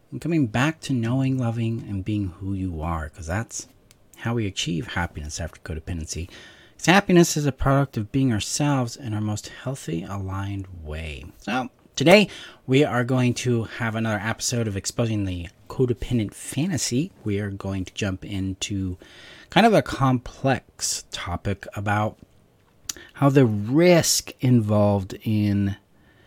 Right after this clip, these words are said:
the, the, the risk is what creates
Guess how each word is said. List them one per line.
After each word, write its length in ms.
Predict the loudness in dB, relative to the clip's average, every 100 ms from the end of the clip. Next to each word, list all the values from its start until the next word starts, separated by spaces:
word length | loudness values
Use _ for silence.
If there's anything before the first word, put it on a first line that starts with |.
| _ _ _ _ _ _ _ -16
the, 540 | -8 -2 0 0 -8 _ _ _
the, 180 | 0 2
the 160 | 4 6
risk 380 | 6 6 4
is 120 | 0 0
what 160 | -4
creates 680 | -4 -2 0 -2 -4 -8 -8